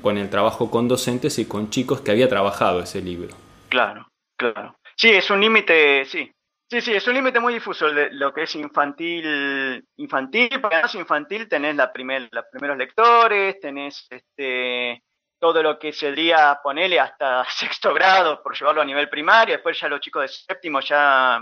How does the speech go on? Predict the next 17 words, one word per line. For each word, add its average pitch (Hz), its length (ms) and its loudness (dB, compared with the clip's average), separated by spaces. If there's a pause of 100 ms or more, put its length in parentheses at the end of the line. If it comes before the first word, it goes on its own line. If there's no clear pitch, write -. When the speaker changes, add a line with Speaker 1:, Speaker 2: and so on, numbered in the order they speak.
(120)
Speaker 2:
ahí 135 220 0
están 156 260 -2
en 143 100 -4
ese 156 220 -4
límite 170 400 -4
entre 135 540 0 (260)
primaria 175 420 0
y - 20 -6
secundaria, 170 800 -2
y - 20 -6
ya 160 480 2
ahí 160 140 0 (120)
tenés 160 280 -8
otro 151 260 -6
tipo 151 300 -4
de 143 80 -4
lecturas, 202 840 2